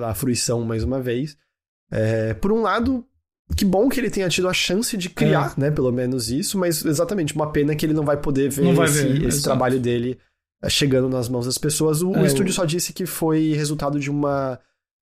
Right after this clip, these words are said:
Speaker 1: de, de, de complicações resultantes de uma doença com a qual ele já lidava, tinha,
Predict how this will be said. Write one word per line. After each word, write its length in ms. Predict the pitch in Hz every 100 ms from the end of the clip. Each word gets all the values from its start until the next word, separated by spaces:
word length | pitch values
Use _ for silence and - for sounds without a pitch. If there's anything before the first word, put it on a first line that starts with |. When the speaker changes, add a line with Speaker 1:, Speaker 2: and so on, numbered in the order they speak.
| _ _
Speaker 1:
de, 280 | 113 127 127
de, 200 | - 120
de 160 | - 120
complicações 680 | 160 151 156 151 - 214 214
resultantes 480 | 180 185 170 160 156
de 80 |
uma 140 | 147 151
doença 480 | 147 127 135 - 135
com 160 | 143
a 60 | 123
qual 180 | 131 127
ele 120 | 127
já 100 | 123
lidava, 540 | 123 127 107 110 104 110
tinha, 640 | - 107 107 104 101